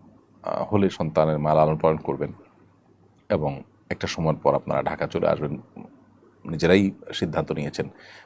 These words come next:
তাহলে এখন আপনারা যেখানে আছেন না কেন বা আপনি যেখানে থাকেন না কেন সেখানে সন্তান লালন পালন করাটা এমন বিষয় নয় যে এখানে অসম্ভব। হ্যাঁ, দুইটা বা তিনটা সন্তান আছে ছোট ছোট, এখন আরেকটা সন্তান হলে কোনো কাজের লোক নাই,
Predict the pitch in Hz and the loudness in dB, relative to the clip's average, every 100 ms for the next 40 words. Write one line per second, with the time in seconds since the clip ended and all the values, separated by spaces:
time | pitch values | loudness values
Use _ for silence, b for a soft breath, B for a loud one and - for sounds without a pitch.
0 | - 95 98 92 - 90 - 85 82 - | 2 2 4 0 0 -4 -2 -6 -6 -6
1 | 120 110 - 92 78 76 76 65 73 67 | -2 -2 -2 -4 -4 -4 -4 0 0 -2
2 | - - 139 113 - 76 73 65 73 98 | -4 -10 -2 -2 -2 -4 -4 -4 -6 -6
3 | 104 101 101 - 82 82 80 73 78 85 | -4 -4 -4 -6 -4 -4 -2 -2 -2 -4
4 | 85 80 87 107 B B B B B - | -4 -2 -2 -4 B B B B B 4
5 | 123 170 113 - 123 110 85 82 78 - | 6 6 4 4 4 4 0 2 0 0
6 | 92 - 80 92 - 69 - - - 127 | -6 -6 -4 -4 -4 -6 -6 -12 -8 -6
7 | 113 - - 95 82 76 71 - - 82 | -6 -10 -8 0 2 4 2 0 -4 -6
8 | 78 - 71 - 69 - 78 69 69 - | -6 -6 -4 -4 -4 -4 -4 -4 -6 -10
9 | 80 78 78 73 67 - - 67 73 - | -8 -6 -6 -2 -2 -2 -6 -8 -10 -8
10 | 73 76 - 69 71 67 B B B B | -6 -6 -6 -4 -4 -6 B B B B
11 | - 90 92 82 80 73 71 - 67 | 0 2 2 -2 -4 -6 -8 -8 -8